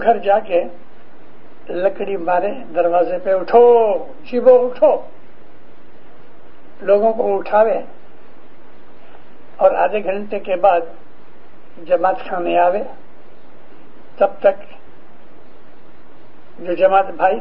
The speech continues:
تھا وہ انگیٹھی تیار کرے، کول سے کوئلے جلا کے انگیٹھی تیار کرے، وارث آوے،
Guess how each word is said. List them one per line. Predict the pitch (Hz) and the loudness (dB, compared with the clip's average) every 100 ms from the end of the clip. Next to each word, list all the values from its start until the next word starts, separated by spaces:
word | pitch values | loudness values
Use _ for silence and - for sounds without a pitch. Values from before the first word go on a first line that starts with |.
| - | 2
تھا | 180 | 2
وہ | 175 185 165 - - - - - - | 2 0 -2 -6 -8 -8 -10 -8 -2
انگیٹھی | 202 190 214 208 214 208 | -2 0 -4 -4 -6 0
تیار | 196 190 196 175 | 4 6 6 4
کرے، | 190 170 165 - - - - - - - - - - - - - - | 0 2 2 -2 -8 -8 -8 -8 -8 -8 -8 -8 -8 -8 -8 -8 -8
کول | - 185 190 - | 2 2 2 0
سے | 202 185 170 | -2 -2 -4
کوئلے | 196 196 196 | -2 0 0
جلا | 170 180 180 202 | 4 4 6 4
کے | - 185 | 4 -2
انگیٹھی | 175 175 170 196 | -4 -6 -8 0
تیار | 202 185 190 - | 4 4 2 -4
کرے، | 202 226 233 - - - - - - - | -2 -2 -2 -8 -8 -8 -8 -8 -8 -2
وارث | 180 180 190 - | 2 4 4 2
آوے، | 170 175 208 | 2 4 2